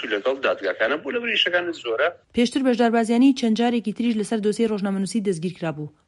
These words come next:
Speaker 2: بەڵام بە پێی وتەی بەرپرسی لقی سلێمانی سندیکای ڕۆژنامەنووسان، ئەم جارە بە پێی مادەی چوارسەد و سی و سێ لە یاسای سزادانی عێراقی دەستگیر کراوە کە تایبەتە بە ناوزڕاندن و بڵاوکردنەوەی هەواڵی ناڕاست. کاروان ئەنوەر دەڵێت،
Speaker 1: ئە، حاکم کە کاتە سەیری مۆبایلەکەی کە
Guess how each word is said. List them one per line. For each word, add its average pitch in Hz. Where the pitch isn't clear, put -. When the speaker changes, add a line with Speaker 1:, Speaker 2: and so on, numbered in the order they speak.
Speaker 2:
بەڵام 175
بە 170
پێی 208
وتەی 208
بەرپرسی 190
لقی 190
سلێمانی 190
سندیکای 190
ڕۆژنامەنووسان، 170
ئەم 175
جارە 180
بە 180
پێی 202
مادەی 180
چوارسەد 175
و 180
سی 185
و 170
سێ 202
لە 180
یاسای 175
سزادانی 180
عێراقی 165
دەستگیر 170
کراوە 151
کە -
تایبەتە 175
بە 180
ناوزڕاندن 170
و 160
بڵاوکردنەوەی 170
هەواڵی 175
ناڕاست. 156
کاروان 175
ئەنوەر 175
دەڵێت، 185
Speaker 1:
ئە، 147
حاکم 139
کە 135
کاتە 131
سەیری 135
مۆبایلەکەی 110
کە 139